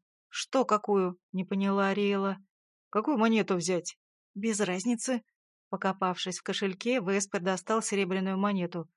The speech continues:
«Ну так что, я кидаю?» «Кидай». Дварф ногтем щёлкнул по монете. Серебряный кругляш взлетел, бешено вращаясь вокруг собственной оси,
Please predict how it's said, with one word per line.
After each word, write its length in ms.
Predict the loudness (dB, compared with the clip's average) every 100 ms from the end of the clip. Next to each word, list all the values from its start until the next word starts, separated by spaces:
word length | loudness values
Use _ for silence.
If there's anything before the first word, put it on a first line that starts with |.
| _ _ _ _ -2
«Ну 120 | 2
так 160 | 2 0
что, 160 | -4
я 160 | -2 -2
кидаю?» 560 | 0 4 6 4 2 -6 _ _ _ -6
«Кидай». 560 | -4 -2 -2 -2 -8 _ _ _ _ _ -6
Дварф 500 | 0 2 2 2 2
ногтем 480 | 4 2 0 2
щёлкнул 440 | 4 4 4 4 2
по 120 | 4
монете. 600 | 4 4 2 0 -6 -8 _ _ _
Серебряный 540 | -2 4 4 4 2
кругляш 440 | 2 0 4 4 4
взлетел, 600 | 2 2 2 2 2 2
бешено 440 | 2 2 2 2
вращаясь 520 | 2 2 2 0 0 0
вокруг 300 | 2 2 2
собственной 560 | -2 -2 0 2 2
оси, 400 | 0 0 -2 -2